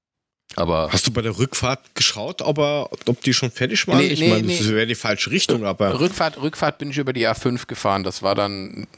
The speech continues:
Speaker 1: ein anderer Parkplatz. Da hab ich, da bin ich dann nicht mehr dran vorbeigekommen.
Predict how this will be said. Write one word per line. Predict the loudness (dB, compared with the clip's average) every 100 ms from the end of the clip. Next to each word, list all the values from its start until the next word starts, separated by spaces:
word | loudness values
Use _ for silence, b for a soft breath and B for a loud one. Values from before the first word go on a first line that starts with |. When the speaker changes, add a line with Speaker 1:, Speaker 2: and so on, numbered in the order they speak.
| -20 -14
Speaker 1:
ein | -4
anderer | 0 2
Parkplatz. | 0 -4 -2 -4 -4 B B B B _ _ _ _ -2
Da | 2 2 2 0 0
hab | -2
ich, | -2 -6 -2
da | 0 2
bin | 0 -6 -8
ich | -2
dann | 0
nicht | 0
mehr | 0
dran | -2
vorbeigekommen. | -4 -2 -2 -2 -6